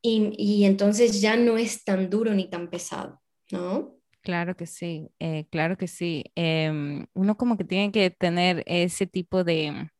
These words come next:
Speaker 2: eh, preaviso, eh,
Speaker 1: Ujú.
Speaker 2: y creo que si tuviéramos ese preaviso ante todas las dificultades de la vida sería un poquito más fácil y sencillo.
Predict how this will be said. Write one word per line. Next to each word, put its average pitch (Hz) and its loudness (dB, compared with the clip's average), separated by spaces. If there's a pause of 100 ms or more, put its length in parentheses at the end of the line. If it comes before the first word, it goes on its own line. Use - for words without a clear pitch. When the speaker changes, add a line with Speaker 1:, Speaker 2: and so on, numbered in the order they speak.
(260)
Speaker 2:
eh, 185 4
preaviso, 165 0
eh, 151 -6
Speaker 1:
Ujú. 233 -4
Speaker 2:
y 180 -2
creo 214 2
que 233 0
si 208 -6
tuviéramos 196 0
ese 202 -2
preaviso 180 2
ante 170 -2
todas 180 4
las 190 0
dificultades 175 -2
de 180 2
la 165 0
vida 170 2
sería 165 -2
un 180 -4
poquito 175 -4
más 180 -2
fácil 170 0
y 175 -2
sencillo. 170 -6